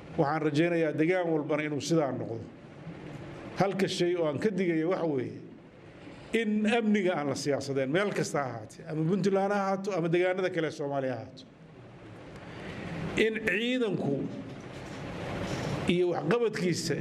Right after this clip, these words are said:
iyo siyaasadda la kala dhowro. Puntland waxay ku guulaysatay gulufkan hadda socda. Qolo walba waajibkay leedahay qaadaysa, wax isku khaldan ma leh.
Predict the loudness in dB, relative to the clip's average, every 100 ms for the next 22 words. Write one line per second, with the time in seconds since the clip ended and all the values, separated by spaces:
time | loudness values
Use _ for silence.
0 | 0 0 2 2 2 2 2 2 0 2
1 | 0 0 -2 -8 -18 -20 -20 -20 -20 -18
2 | -18 -16 -16 -14 -12 -2 2 2 4 2
3 | 2 0 2 0 2 2 2 2 0 2
4 | 0 0 -6 -10 -14 -14 -16 -16 -16 -16
5 | -14 -2 2 4 4 2 2 2 2 2
6 | 2 2 2 0 2 0 -2 -10 -16 -18
7 | -18 -20 -18 -18 -12 0 2 4 2 2
8 | 2 2 4 4 2 2 -2 0 2 2
9 | 2 2 0 0 -2 -2 -2 -2 -2 -2
10 | -2 0 -2 -2 -4